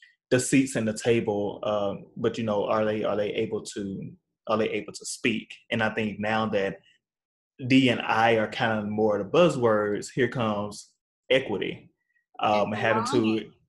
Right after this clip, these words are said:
Speaker 2: Yeah.
Speaker 1: yeah, and belonging, and it's kinda like, okay, not only am I invited to the dance, I can dance,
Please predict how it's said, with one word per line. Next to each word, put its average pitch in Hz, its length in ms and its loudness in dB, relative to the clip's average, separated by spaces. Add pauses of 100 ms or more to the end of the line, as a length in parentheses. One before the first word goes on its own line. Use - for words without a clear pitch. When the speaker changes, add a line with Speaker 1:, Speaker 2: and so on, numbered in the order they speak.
(140)
Speaker 2:
Yeah. - 220 -2
Speaker 1:
yeah, 110 480 2
and 117 220 0
belonging, 117 760 2
and 113 160 -6
it's 113 140 -6
kinda 113 180 -4
like, 104 180 -2
okay, 113 320 -2
not 107 220 -2
only 110 380 -4
am 104 240 -4
I 98 400 -4 (920)
invited 123 540 4
to 127 100 -4
the 117 100 0
dance, 107 420 -2
I 107 140 -4
can 139 520 -2
dance, 104 480 -6